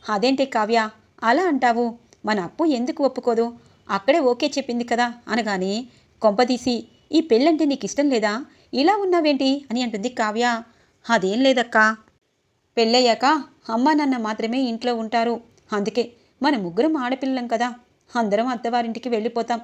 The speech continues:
అనగానే, "అలా అయితే అప్పు, అమ్మ కూడా ఇంటికి కోడలి అయ్యేది కాదు. భగవంతుడు ఆడపిల్లగా పుట్టించడం మన అదృష్టం. ఎందుకంటే పండలి-, పండగలకి, పబ్బాలకి అమ్మ ఇంటికి వచ్చి అమ్మ చేత్తో భోజనం చేసి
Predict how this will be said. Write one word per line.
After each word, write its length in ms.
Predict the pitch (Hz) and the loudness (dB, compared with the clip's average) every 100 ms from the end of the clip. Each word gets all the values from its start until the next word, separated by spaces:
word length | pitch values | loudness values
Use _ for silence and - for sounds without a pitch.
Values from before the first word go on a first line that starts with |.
| 208 | -6
అనగానే, 460 | 226 202 180 190 214 - _ _ _ | -4 -4 -4 -6 -6 -12 _ _ _
"అలా 220 | - 226 185 | 0 0 0
అయితే 280 | 185 220 247 | -4 -2 -2
అప్పు, 280 | 214 - 285 269 - _ _ | -2 0 0 -2 -10 _ _
అమ్మ 220 | 196 208 | -4 -2
కూడా 220 | 247 262 247 | -2 0 0
ఇంటికి 440 | 220 214 233 277 294 - _ _ | -2 -6 -2 0 -2 -6 _ _
కోడలి 300 | 269 302 311 | 4 4 2
అయ్యేది 340 | 233 208 247 262 | 0 0 -2 -2
కాదు. 300 | 226 220 247 - - _ _ _ _ - | -2 2 2 2 -6 _ _ _ _ -4
భగవంతుడు 600 | 202 208 254 269 254 247 240 - _ - | 0 0 0 -2 0 0 -2 -10 _ -6
ఆడపిల్లగా 580 | 214 294 311 269 262 262 | -2 -2 0 -2 0 -2
పుట్టించడం 540 | 214 202 226 226 240 330 _ _ | -4 -6 -6 -4 -4 -6 _ _
మన 160 | 262 247 | -2 0
అదృష్టం. 440 | 185 214 233 233 214 - | -2 -4 -4 -4 -6 -6
ఎందుకంటే 480 | 190 208 233 190 226 277 - _ _ - | -4 -4 -4 -2 -2 -2 -6 _ _ -2
పండలి-, 400 | 196 214 247 240 _ - | 0 0 0 -4 _ -4
పండగలకి, 520 | 190 220 240 240 247 | -2 -2 -2 -4 -4
పబ్బాలకి 560 | 214 190 220 214 262 294 - _ _ | -6 -2 -2 -2 -2 -2 -4 _ _
అమ్మ 180 | 196 214 | -6 -4
ఇంటికి 360 | 254 233 226 233 | -2 -4 -6 -6
వచ్చి 280 | 220 220 294 277 - _ - | -6 -2 -2 -2 -10 _ -10
అమ్మ 200 | 214 262 | -4 -2
చేత్తో 340 | 320 277 269 233 | 0 -2 -2 -2
భోజనం 380 | 185 196 233 240 | -2 -4 -4 -4
చేసి 340 | 233 214 285 | -6 -2 -2